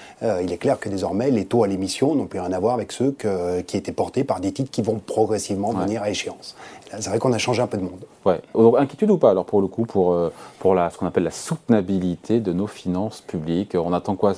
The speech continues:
Speaker 2: Je crois que le gouvernement attend cinq et quelques pour cent de déficit public sur fin deux mille vingt-trois.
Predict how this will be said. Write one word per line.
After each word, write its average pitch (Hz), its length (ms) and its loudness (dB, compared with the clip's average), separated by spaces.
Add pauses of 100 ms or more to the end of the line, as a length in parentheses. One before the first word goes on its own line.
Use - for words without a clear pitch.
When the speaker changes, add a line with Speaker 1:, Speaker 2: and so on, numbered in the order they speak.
(420)
Speaker 2:
Je - 60 -20
crois 117 120 -2
que - 60 -14
le 110 40 -4
gouvernement 110 260 4
attend - 180 -2
cinq - 420 -4
et 110 60 0
quelques 113 320 -2
pour - 240 -6
cent 113 260 -2
de 101 100 -2
déficit 95 320 -4
public 104 380 -4
sur - 220 -8
fin 104 500 -2
deux 98 140 -4
mille 98 240 -4
vingt-trois. 98 640 -2